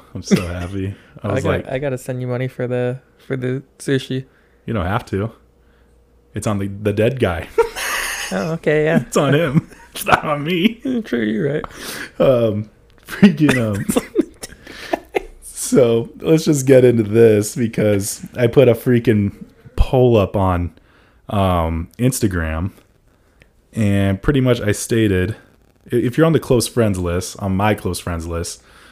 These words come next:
Speaker 1: so only people will know who I am on the close friends list. But I essentially said,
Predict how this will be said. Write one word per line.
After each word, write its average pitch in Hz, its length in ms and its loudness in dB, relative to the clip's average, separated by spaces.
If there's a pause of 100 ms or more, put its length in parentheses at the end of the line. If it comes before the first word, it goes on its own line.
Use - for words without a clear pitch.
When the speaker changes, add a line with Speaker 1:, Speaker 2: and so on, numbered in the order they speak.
(120)
Speaker 1:
so - 120 -8
only 127 160 2
people 117 380 0
will 101 100 2
know 98 300 2
who 101 140 2
I 87 120 -2
am 87 280 -2
on 78 60 -8
the 85 60 -8
close 87 220 -6
friends 85 300 -8
list. 80 420 -10 (680)
But 87 380 0
I 104 60 -2
essentially 120 480 2
said, 101 500 0